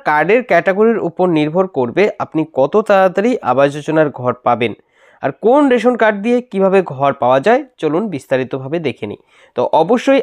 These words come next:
আপনার রেশন কার্ডের ক্যাটাগরি কি, সেই অনুযায়ী আপনি কিভাবে ঘর পাবেন অবশ্যই ভালো করে দেখে নেবেন। তো দেখুন এখানটায় পরিষ্কার জানিয়েছে কোন রেশন কার্ড দিয়ে কিভাবে পাবেন আবাস যোজনার ঘর। প্রথমে যে আপডেটটি আপনাদের দেব সেটি হচ্ছে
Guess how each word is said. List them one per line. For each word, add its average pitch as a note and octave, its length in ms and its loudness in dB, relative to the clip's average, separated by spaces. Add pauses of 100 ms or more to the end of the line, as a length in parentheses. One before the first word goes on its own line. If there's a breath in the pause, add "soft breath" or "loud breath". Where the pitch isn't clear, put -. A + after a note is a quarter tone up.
(100)
আপনার G#3+ 400 2
রেশন F#3 320 -2
কার্ডের G3 340 0
ক্যাটাগরি F3 600 0
কি, F#3 120 -8 (180)
সেই D3+ 240 -4 (100)
অনুযায়ী D3 360 0 (120)
আপনি C#3 280 -4
কিভাবে D3 380 -4
ঘর C3 240 -4 (100)
পাবেন C3 300 0 (500 soft breath)
অবশ্যই G3 440 0
ভালো C#3 260 -2
করে G3 200 2
দেখে C#3 220 -4
নেবেন। G2+ 260 -10 (360)
তো - 40 -10
দেখুন G3 260 0 (100)
এখানটায় A3 400 2
পরিষ্কার G#3 380 0
জানিয়েছে G3+ 360 2 (160)
কোন G3 220 2
রেশন G3 300 0
কার্ড F#3+ 240 2
দিয়ে B3 180 -2
কিভাবে G3 460 -2
পাবেন D#3 380 2 (140)
আবাস C#3 360 2
যোজনার F3 360 0
ঘর। B2 200 -6 (460 soft breath)
প্রথমে F3+ 380 2
যে B3 120 -2 (100)
আপডেটটি F3+ 500 0
আপনাদের A3 300 2
দেব A3 200 0
সেটি A3 300 -6
হচ্ছে A3+ 280 -4